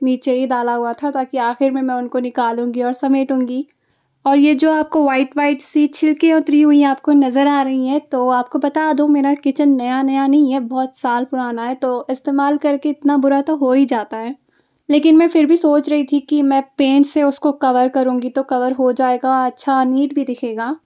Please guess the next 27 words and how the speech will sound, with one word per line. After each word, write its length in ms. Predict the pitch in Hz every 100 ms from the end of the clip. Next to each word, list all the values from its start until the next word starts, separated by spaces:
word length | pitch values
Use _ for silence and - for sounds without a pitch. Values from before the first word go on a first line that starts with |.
| -
वैसे 220 | 302 339
आप 220 | 311 311
सब 220 | 320 349 302
भी 120 | 349
कमेंट 340 | 330 302 285
बॉक्स 220 | 285 285
में 100 | 320
ज़रूर 340 | 277 269 269 285
बताना 420 | 269 277 269 269
कि 180 | 269 302
आप 260 | 254 254
सबको 300 | 254 294 -
ये 180 | 311 311
शीट्स 280 | 311 311 -
कैसी 280 | 330 330 330
लग 220 | 294 269
रही 180 | 277 269
हैं, 120 | 277
मैच 380 | 269 254 302 -
हो 100 | 320
रही 200 | 294 285
हैं 140 | 269
कि 140 | 254 277
नहीं 240 | 262 262
ब्लैक 320 | 247 247 247
शेल्फ 320 | - 262 247 -
पे। 260 | 262 285